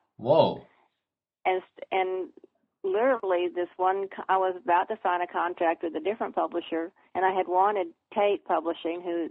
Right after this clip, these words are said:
Speaker 2: did publish my book.
Speaker 1: Mm-hmm.
Speaker 2: They said, "Well, th-, this is too new age, this is too whatever." And I was like, I said, "Okay," you know. And then all of a sudden, the doorbell rang,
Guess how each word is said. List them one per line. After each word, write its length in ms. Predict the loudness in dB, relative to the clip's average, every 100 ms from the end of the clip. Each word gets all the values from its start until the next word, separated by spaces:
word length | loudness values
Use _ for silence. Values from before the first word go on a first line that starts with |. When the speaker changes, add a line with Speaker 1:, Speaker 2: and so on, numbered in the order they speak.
| -2
Speaker 2:
did 180 | -2 0
publish 260 | 2 0 0
my 100 | -6
book. 360 | 0 2 2 -2 _ -6 0
Speaker 1:
Mm-hmm. 360 | 2 2 0 -8 -16 -20 _ _ _ _ -12 -12 -12 _ 0
Speaker 2:
They 160 | 0 0
said, 100 | 2
"Well, 440 | 6 6 4 -2 -10 0
th-, 240 | 4 4
this 200 | 2 -2 -2
is 80 | -10 -4
too 340 | -2 0 -2 -4
new 160 | -2
age, 300 | -2 -2 -4 -4
this 120 | -6 -8
is 80 | -8 -4
too 140 | -4
whatever." 460 | -2 0 0 0 -4
And 100 | -4
I 140 | -4
was 140 | -6 -4
like, 180 | -4 -4 _ -10
I 120 | -8
said, 120 | -6
"Okay," 400 | -6 -6 -6 -8 -12 -12
you 80 | -6
know. 260 | -4 -4 -6 _ _ _ _ _ _ 0
And 240 | 2 4 2
then 240 | 2 0 0
all 180 | 0 0
of 80 | -2
a 20 | -2
sudden, 340 | -2 -4 -8 -10
the 100 | -8
doorbell 440 | -2 -2 0 0 0
rang, 460 | 0 -2 -4 -6